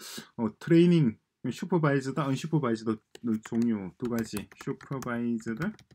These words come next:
and unsupervised. 요 두 가지가, 어, 기초입니다. 그리고 이 과정들, 머신러닝 기초는 이미 강의 녹화가 다 끝났습니다. 끝났고 이 커리큘럼에 다 정리가 돼 있어요.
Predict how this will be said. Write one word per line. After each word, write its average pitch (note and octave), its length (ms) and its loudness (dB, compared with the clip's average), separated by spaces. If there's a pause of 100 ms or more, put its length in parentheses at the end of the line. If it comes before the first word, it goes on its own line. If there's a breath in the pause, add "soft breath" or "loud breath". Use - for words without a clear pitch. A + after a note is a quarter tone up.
(1500 loud breath)
and D3 300 -4
unsupervised. A2+ 680 -6 (540 loud breath)
요 C3+ 100 -4
두 C#3 160 -2
가지가, D#3+ 560 0
어, G#2 200 -8 (100)
기초입니다. F#2 500 -6 (720)
그리고 F3+ 600 2 (300 loud breath)
이 F#3+ 260 -2
과정들, F3+ 440 2
머신러닝 G#3 440 6
기초는 F#3 380 0
이미 E3+ 100 2
강의 D#3+ 200 2
녹화가 F#3+ 280 0
다 D3+ 120 -4
끝났습니다. D#3 640 -2
끝났고 F#3+ 840 -2
이 C3 260 -4
커리큘럼에 E3+ 600 -2
다 C3 380 -2
정리가 D3+ 400 2
돼 D3+ 120 -2
있어요. D#3 440 -2